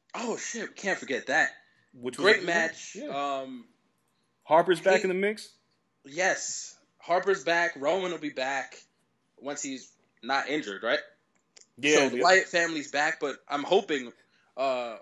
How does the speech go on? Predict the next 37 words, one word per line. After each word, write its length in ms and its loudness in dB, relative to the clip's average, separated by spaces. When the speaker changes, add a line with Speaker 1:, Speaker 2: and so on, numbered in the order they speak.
Speaker 1:
Rowan 340 0
can 140 -20
just 140 -16
cut 240 -4
promos 400 0
with 100 -12
the 300 -10
weird-ass 480 -6
mask. 460 -4
Speaker 2:
Well, 240 -2
you 120 -10
know 160 -2
what? 320 -2
The, 140 -2
the, 260 -2
the 80 -8
best 340 0
and 100 -4
worst 240 -4
thing 120 -8
about 240 0
this 160 -10
is 160 -4
the 80 -8
Wyatt 300 4
family's 320 -6
back, 280 0
but 100 -8
they, 180 -8
they 120 -10
gotta 180 2
find 220 -4
a 40 -4
third 280 -4
partner, 340 0
right? 280 -4
So, 340 -6